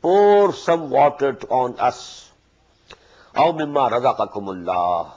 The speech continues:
Or throw something from there to us, from what Allah subhanahu wa ta'ala has provided you.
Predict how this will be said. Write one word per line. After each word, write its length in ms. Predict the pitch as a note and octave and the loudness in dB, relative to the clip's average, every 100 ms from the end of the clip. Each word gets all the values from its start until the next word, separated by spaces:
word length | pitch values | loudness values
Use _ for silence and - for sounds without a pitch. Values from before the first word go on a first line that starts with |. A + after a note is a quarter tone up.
| - _ | -20 _
Or 300 | - A#2+ - | 0 0 0
throw 240 | - B2+ - | -6 -4 -4
something 480 | - G#2+ F#2+ A#2 G#2 | -4 -8 -6 -10 -8
from 220 | G2+ F#2+ | -8 -8
there 260 | F2+ G#2 | -6 -4
to 240 | G2+ - G2 | -4 -6 -4
us, 260 | F#2+ - _ _ _ _ _ _ | -4 -8 _ _ _ _ _ _
from 300 | - B2 B2 | -4 0 0
what 200 | A#2 C3+ | 0 -2
Allah 300 | B2 A#2+ A#2+ A2+ | -2 -4 -4 -4
subhanahu 360 | G#2 G#2 A2+ | -2 -2 -2
wa 100 | G2 | -4
ta'ala 340 | F2+ F#2+ G2+ G2 | -2 -2 0 -2
has 140 | F#2 | -6
provided 540 | - F#2 F#2+ A#2+ G2+ | -8 -6 -2 -2 -4
you. 200 | - - | -14 -20